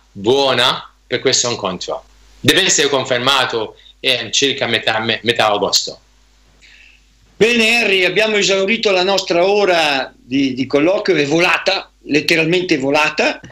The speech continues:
Speaker 2: ma non è volata invano, perché i messaggi che ricevo sono tantissimi e, mm, ti ringraziano ovviamente di questa testimonianza, di esperienza, eh, per due ragioni.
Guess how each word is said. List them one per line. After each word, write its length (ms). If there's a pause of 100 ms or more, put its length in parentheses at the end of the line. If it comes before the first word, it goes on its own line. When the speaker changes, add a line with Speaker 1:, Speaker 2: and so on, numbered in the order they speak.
(300)
Speaker 2:
ma 340
non 240
è 160
volata 440
invano, 760
perché 1080
i 140
messaggi 500
che 240
ricevo 420
sono 520 (280)
tantissimi 880 (460)
e, 640
mm, 100 (220)
ti 80
ringraziano 1000
ovviamente 560
di 100
questa 640 (300)
testimonianza, 1120
di 280
esperienza, 840 (460)
eh, 320
per 280
due 200
ragioni. 680